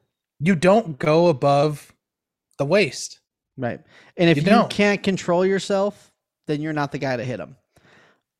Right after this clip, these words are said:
Speaker 2: Um,
Speaker 1: Yeah,
Speaker 2: or
Speaker 1: then you don't get to throw at him.
Speaker 2: Yeah, and if it's like, "Hey, maybe if I should take a couple miles off, t-, <laughs> miles an hour off the ball so I can make sure not to hit him in the head, I can hit him in the back, butt, leg, whatever,"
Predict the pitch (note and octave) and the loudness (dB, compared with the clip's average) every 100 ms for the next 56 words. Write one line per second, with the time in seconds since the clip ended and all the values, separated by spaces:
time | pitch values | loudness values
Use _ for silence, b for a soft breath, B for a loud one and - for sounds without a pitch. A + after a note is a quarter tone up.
0 | - C3 A2+ G2+ - - G#3 F3+ F3+ D#3+ | -8 -6 -6 -10 -10 -4 0 4 6 8
1 | A#3 A#3 F#3+ - F#3 A#3+ - C4 D#4+ F#3 | 6 6 2 0 -2 -2 2 4 4 2
2 | B2+ G#2+ C3+ _ C#3+ F3 E3 D3 - F3+ | -2 -10 -16 _ -2 2 2 -2 0 2
3 | F3+ E3 F3 - F3 E3 - F3+ F3 E3+ | 2 2 0 0 -2 -2 -2 0 0 -2
4 | F3+ F#3+ F#3+ E3+ E3+ D#3 C#3 - D3 C#3 | -6 -4 -4 -2 -4 -6 -10 -8 -8 -6
5 | - D3 C#3+ C#3+ C#3 C3+ C#3+ C3+ C3+ _ | -2 -2 -2 -6 -8 -8 -10 -10 -12 _
6 | - - D#3 - D3+ F#3+ E3+ C#3 D3 C#3 | -16 -8 -8 -6 -4 0 0 -2 -4 -4
7 | C#3 C#3 b b _ - F#3 F#3+ E3+ D#3 | -4 -8 b b _ -4 -4 -4 -6 -2
8 | C#3 C3 - C3 C#3+ C#3+ - C#3+ C3+ - | 0 -2 -2 -2 -2 -2 -4 -6 -6 -6
9 | C#3 C#3 C3+ B2+ D3 C3 B2+ C3+ C3+ B2 | -6 -6 -6 -4 -4 -4 -6 -6 -6 -8
10 | B2+ - C3 C3+ - C3 C#3+ C3+ - _ | -10 -6 -4 -6 -10 -6 -2 -2 -6 _
11 | - C#3 C3+ C3+ C3+ C3+ B2+ C3 C3+ C#3 | -12 -6 -4 -4 -6 -8 -8 -6 -6 -2
12 | D#3 | -2